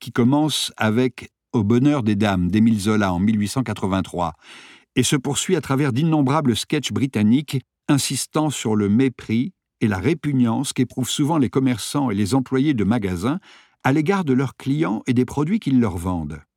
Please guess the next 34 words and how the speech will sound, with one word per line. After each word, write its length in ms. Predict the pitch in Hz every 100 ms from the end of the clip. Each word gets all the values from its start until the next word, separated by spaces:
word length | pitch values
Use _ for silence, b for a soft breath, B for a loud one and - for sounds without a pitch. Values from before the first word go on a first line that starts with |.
| _ _ _ _ _ _ _ _ _ _ _ _ _
Lorsqu'un 460 | 151 196 190 - 139
vendeur 440 | 135 135 160 170
pense 320 | - 131 127 -
sincèrement 800 | 151 143 - 117 127 143 160
que 180 | 160 120
ce 140 | - 107
qu'il 260 | - 113
offre 180 | 135 -
à 60 | 101
ses 160 | -
clients 340 | - 110 151 147
n'a 160 | 120
aucune 280 | 123 - 143
valeur, 500 | 101 98 95 85 82 _ _ _ _ _ _ _ -
peut-on 280 | 123 123 110
considérer 600 | 113 107 113 113 156 180
qu'il 260 | - 117
a 80 | 117
un 100 | 113
job 240 | 110 139
à 60 | 151
la 100 | 151
con ? 240 | - 175 254 _ _ _ _ _ _ _ _ _ _ _ _ _ _ _ _ _ -
Techniquement, 680 | 220 - 170 143 165 - 277
si 180 | - 180
l'on 140 | 156
s'en 200 | - 135
tient 240 | - 156
à 60 | 139
notre 320 | 127 117 107
définition 600 | 101 123 127 110 - 139
opérationnelle, 800 | 110 101 87 - 98 131 190 135
la 120 | 143 120
réponse 500 | 113 - 185 160